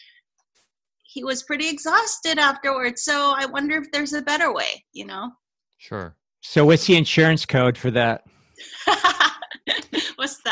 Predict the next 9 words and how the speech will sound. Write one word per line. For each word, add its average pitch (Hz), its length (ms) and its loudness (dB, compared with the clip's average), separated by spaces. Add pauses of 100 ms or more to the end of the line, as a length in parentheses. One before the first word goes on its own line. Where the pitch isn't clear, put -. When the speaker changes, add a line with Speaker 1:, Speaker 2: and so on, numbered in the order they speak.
(120)
Speaker 1:
I, 233 200 -4 (160)
yeah, 220 360 -4 (100)
what's 269 200 -12
the 240 180 0
diagnostic 233 840 -4
procedure 269 720 -2
Speaker 2:
<laughs> 277 100 -2
Speaker 1:
codes? 262 440 0 (140)
Yeah. 226 280 -6